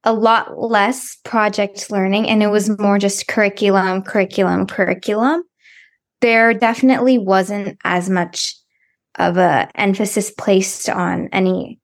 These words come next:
<laughs> project learning or any focus on thoughts,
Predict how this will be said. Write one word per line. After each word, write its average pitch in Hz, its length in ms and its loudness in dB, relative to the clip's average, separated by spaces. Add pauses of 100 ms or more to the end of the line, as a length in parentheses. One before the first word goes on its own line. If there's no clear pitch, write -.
(120)
<laughs> - 200 -20
project 240 680 0
learning 208 500 0
or 180 300 0 (500)
any 190 540 0 (460)
focus 202 440 0
on 185 340 0
thoughts, - 760 -2